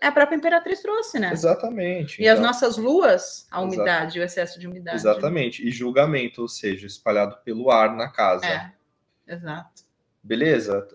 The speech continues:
Speaker 2: Tinha alguma forma de resolver isso? Cinco de paus tá falando que foi, é, é, que havia uma ação, eu até vejo uma ação de limpeza pra
Speaker 1: Uhum.
Speaker 2: tentar sanar isso.
Speaker 1: Uhum.
Speaker 2: Mas pra mim, quando tá no sete de ouros, tá na base, tá no alicerce.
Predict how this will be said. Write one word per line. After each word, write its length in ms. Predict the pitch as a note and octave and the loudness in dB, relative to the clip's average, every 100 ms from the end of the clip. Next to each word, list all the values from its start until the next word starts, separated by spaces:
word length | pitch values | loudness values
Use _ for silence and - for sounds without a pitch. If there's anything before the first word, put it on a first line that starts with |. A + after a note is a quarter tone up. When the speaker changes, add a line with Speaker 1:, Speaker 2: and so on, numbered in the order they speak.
| G2+ | -12
Speaker 2:
Tinha 200 | - A#2+ | -10 -10
alguma 280 | A2 A2+ A#2 | -10 -6 -6
forma 380 | - A2+ A2 G#2+ | 2 2 2 -2
de 100 | G#2+ | -4
resolver 520 | A2 A2 A#2 A2+ B2 | -6 -6 -6 -6 -6
isso? 380 | F3 - C3 - | -6 -10 -12 -12
Cinco 360 | - C#3+ C3 A#2+ | -10 -10 -10 -12
de 140 | A2+ | -12
paus 480 | - A2 A2 - _ _ _ | 0 0 0 -6 _ _ _
tá 120 | G#2+ | -6
falando 440 | - A2 A2 G#2+ | -4 -4 -4 -8
que 160 | - G2+ | -12 -20
foi, 400 | - A2 G#2+ A2+ | -10 -8 -8 -8
é, 260 | G2+ G2 G2 | -8 -8 -6
é, 260 | G2 G2 - _ _ _ | -4 -6 -10 _ _ _
que 100 | - | 4
havia 260 | B2 B2+ D3+ | 4 6 2
uma 260 | D3 B2 | 4 2
ação, 240 | B2+ - B2 | 0 0 0
eu 60 | |
até 180 | C3+ G3 | 2 2
vejo 300 | G3+ F3 E3 | 4 2 2
uma 140 | C3 A#2+ | -2 -4
ação 240 | - A#2 | -4 -8
de 120 | A2 | -6
limpeza 720 | A#2 A#2+ - G#2+ C3+ C3 G2 G2 | -8 -10 -4 0 2 2 0 -2
pra 180 | G2 | 0
Speaker 1:
Uhum. 80 | F#2+ | -2
Speaker 2:
tentar 280 | F2 F2+ G#2 | -2 0 -2
sanar 400 | - G#2+ G#2+ G#2 | -2 -6 -2 -2
isso. 400 | F2+ F2 - E2+ - _ | -4 -8 -14 -18 -20 _
Speaker 1:
Uhum. 160 | F2+ F2 | -10 -4
Speaker 2:
Mas 280 | G#2+ A#2 - | 2 2 0
pra 180 | A#2+ | -6
mim, 160 | B2 C3+ - | -6 -10 -14
quando 640 | - D3 E3 D3+ C3+ - _ | -2 0 2 0 0 -4 _
tá 480 | - G2+ F#2+ F#2 F2+ _ _ _ _ _ | 2 4 4 0 -8 _ _ _ _ _
no 260 | G#2 G#2 G#2 | -14 -14 -14
sete 440 | - B2+ C#3 - | 0 4 4 2
de 120 | - G#2+ | -6 -2
ouros, 380 | B2 C#3 A#2 - | 2 2 0 -4
tá 140 | A2+ | -4
na 80 | A#2+ | 4
base, 320 | A#2+ G2+ - | 6 6 2
tá 60 | G2+ | -8
no 100 | G2+ | -8
alicerce. 800 | B2+ - A2 F#2 - - - | -8 -2 2 2 2 -10 -18